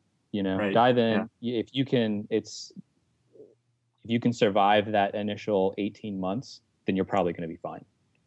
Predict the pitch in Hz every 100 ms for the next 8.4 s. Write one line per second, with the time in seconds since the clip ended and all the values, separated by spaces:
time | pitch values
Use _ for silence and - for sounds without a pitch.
0 | _ _ _ _ - 92 87 123 123 104
1 | 113 110 127 120 127 135 90 90 120 107
2 | 107 - 107 107 101 98 - - 107 104
3 | 98 92 90 87 - - 104 104 95 90
4 | 90 _ _ _ _ _ _ _ _ _
5 | - - - - - - - 143 135 -
6 | 135 151 135 98 - 87 90 - 123 120
7 | 120 120 123 - 113 110 101 120 107 101
8 | 101 101 104